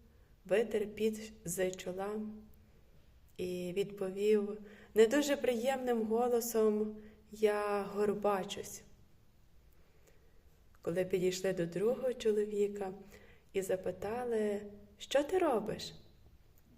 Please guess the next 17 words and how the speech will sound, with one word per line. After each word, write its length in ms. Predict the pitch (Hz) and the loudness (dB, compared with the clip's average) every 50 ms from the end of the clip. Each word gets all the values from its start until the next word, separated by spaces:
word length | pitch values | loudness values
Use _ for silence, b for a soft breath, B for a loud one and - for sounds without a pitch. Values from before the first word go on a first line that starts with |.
| - - - - - - - B B B B B B B B B B B B B - | -20 -20 -20 -20 -20 -20 -20 B B B B B B B B B B B B B -4
цей 240 | - - 247 240 226 | 2 4 4 4 2
чоловік 480 | 226 - 208 202 196 208 202 208 202 | 0 -4 -4 0 0 0 0 -2 -4
поглянув, 720 | 196 185 185 185 185 190 220 247 262 254 240 226 220 214 214 B B B B B B B B B - | -4 -4 -4 -2 -2 0 0 -2 -2 -2 -2 -2 -2 -2 -4 B B B B B B B B B -6
закотив 600 | 180 190 190 190 190 185 190 - - 196 190 196 | -2 -2 -2 0 -2 -6 -4 -4 -4 -4 -4 -4
рукава 580 | 185 175 - - 175 170 185 190 202 220 233 240 233 - - - - b b b b b b b b | -8 -6 -4 -4 -2 -2 -2 -2 -4 -4 -6 -6 -10 -14 -18 -20 -20 b b b b b b b b
і 100 | - 190 | -4 -4
сказав: 540 | 202 - - - 185 185 - 180 175 180 185 185 - - - - - - - - - - - - | -4 -2 -2 -4 -4 -2 -4 -6 -8 -8 -10 -14 -16 -20 -20 -20 -20 -20 -20 -20 -20 -20 -10 -4
"Я 160 | 190 190 185 | 0 2 2
заробляю 640 | 185 185 196 196 202 196 196 208 202 208 214 214 208 | 4 4 4 4 4 4 6 6 8 8 8 8 8
гроші". 480 | 214 262 285 277 247 - - - - - - - - - - - - - - - - - - - _ - - b b b b b b b b b b b b b b b b b b - _ - - - - - - - - - | 8 8 8 8 6 4 0 -6 -10 -14 -16 -20 -20 -20 -20 -20 -20 -20 -20 -20 -20 -20 -20 -20 _ -20 -20 b b b b b b b b b b b b b b b b b b -20 _ -20 -20 -20 -20 -20 -20 -20 -6 -4
І 80 | 208 | -4
коли 320 | 214 208 254 262 294 359 359 | -2 2 2 4 4 4 2
підійшли 480 | - 285 247 262 240 - - 302 320 | 2 0 0 0 0 2 2 2 4
до 120 | 302 269 247 | 4 4 2
третього, 840 | 254 - 262 269 285 294 285 - 254 226 214 220 214 202 190 185 - - - - - - | 2 0 0 0 0 0 0 0 0 0 0 -2 -2 0 -2 -4 -6 -8 -14 -18 -8 -4
також 380 | 220 202 202 202 - - - | -4 -4 -2 -2 -2 -2 -2
запитали, 840 | 294 - 220 214 214 202 196 208 208 196 190 185 185 180 180 180 | 2 2 2 2 2 0 -2 -2 -2 -4 -4 -4 -4 -6 -6 -8